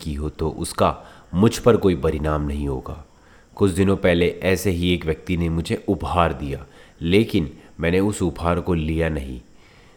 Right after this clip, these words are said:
दिया तो वह व्यक्ति उपहार वापस ले गया।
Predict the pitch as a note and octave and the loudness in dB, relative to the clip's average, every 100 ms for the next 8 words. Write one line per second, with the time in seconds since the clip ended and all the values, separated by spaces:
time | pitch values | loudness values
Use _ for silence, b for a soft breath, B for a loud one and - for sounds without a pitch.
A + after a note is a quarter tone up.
0 | b D#2+ F2 G2+ G#2+ A2+ G2 F#2+ F#2 F2+ | b -6 2 6 6 6 6 6 4 2
1 | F2 - G2 C2 E2+ - F2+ F2+ D2+ D#2+ | 0 -2 -4 -2 -6 -2 0 0 2 2
2 | D#2 F#2 - D2 C#2 C#2+ C#2+ | 2 0 0 -6 -4 -6 -8